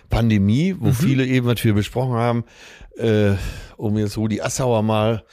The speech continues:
Speaker 1: äh, zu zitieren, wenn der Schnee schmilzt, sieht man, wo die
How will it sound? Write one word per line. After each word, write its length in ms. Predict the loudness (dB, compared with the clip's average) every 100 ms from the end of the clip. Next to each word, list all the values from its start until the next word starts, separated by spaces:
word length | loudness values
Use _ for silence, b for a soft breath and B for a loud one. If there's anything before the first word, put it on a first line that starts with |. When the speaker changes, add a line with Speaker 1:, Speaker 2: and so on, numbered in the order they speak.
| B B B B B -20 -20 -12
Speaker 1:
äh, 400 | -8 -6 -6 -10
zu 180 | -6 -4
zitieren, 720 | -2 -2 0 2 2 2 -2 -8 -4
wenn 240 | -2 2
der 320 | 2 2 0
Schnee 320 | -2 0 0
schmilzt, 520 | 0 0 0 -2 -6 -8
sieht 300 | -4 -4 -2
man, 200 | -2 0
wo 160 | 0
die 260 | 0 -2